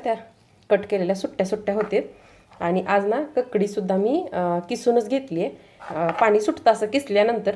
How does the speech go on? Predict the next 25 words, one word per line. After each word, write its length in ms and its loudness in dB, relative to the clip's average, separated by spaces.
तुम्ही 220 0
छोट्या 220 -2
फोडी 180 2
पण 200 -2
करू 160 0
शकता. 300 -2
आणि 340 -2
ही 60 -4
मुठभर 400 2
कोथिंबीर 840 -2
झाली 280 0
आपली 240 0
मस्त 320 -2
अशी 180 -2
पराठ्यासोबत 680 0
खायला 320 2
ही 60 -4
कोशिंबीर 640 2
तयार. 260 4
थोडं 200 4
दही 180 6
कमी 280 2
पडले 320 4
आज 200 0
कोशिंबिरीला, 680 0